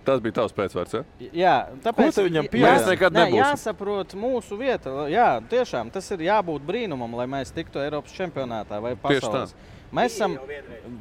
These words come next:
Speaker 2: Bija vienreiz, un tas, es saku,
Speaker 1: Reiz simts
Speaker 2: gaidīs-,
Speaker 1: gados.
Speaker 2: gaidīsim vēl astoņdesmit gadus. Bet, eh,
Speaker 1: Astoņdesmit tikai?
Speaker 2: nu, pagaidi, divdesmit jau gandrīz.
Speaker 1: Ah,
Speaker 2: Un,
Speaker 1: jā.
Speaker 2: eh, jāsaprot, ka mēs esam, eh, C,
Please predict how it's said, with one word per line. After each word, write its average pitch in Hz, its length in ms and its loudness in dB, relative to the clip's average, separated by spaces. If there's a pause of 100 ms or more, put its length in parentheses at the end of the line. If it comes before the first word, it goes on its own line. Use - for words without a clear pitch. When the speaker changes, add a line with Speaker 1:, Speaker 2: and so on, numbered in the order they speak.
(120)
Speaker 2:
Bija 160 180 2
vienreiz, 117 460 -2
un 127 60 -12
tas, - 220 -12
es 139 100 -10
saku, - 140 -2
Speaker 1:
Reiz 139 240 4
simts 151 280 4
Speaker 2:
gaidīs-, 120 80 2
Speaker 1:
gados. 110 180 2
Speaker 2:
gaidīsim 135 480 -4
vēl 123 140 -4 (160)
astoņdesmit 113 480 -12
gadus. 113 240 -6 (260)
Bet, 143 420 -2
eh, 143 140 -2
Speaker 1:
Astoņdesmit 107 680 0
tikai? 123 280 0
Speaker 2:
nu, 95 120 -8
pagaidi, 151 360 -2
divdesmit 135 420 -10
jau 117 100 -8
gandrīz. 110 440 -12 (200)
Speaker 1:
Ah, - 120 2 (100)
Speaker 2:
Un, 147 60 -2
Speaker 1:
jā. 151 260 4
Speaker 2:
eh, 143 80 0
jāsaprot, 202 500 0
ka 165 80 -6
mēs 185 280 0
esam, 147 360 -6
eh, 127 320 -6
C, 226 400 0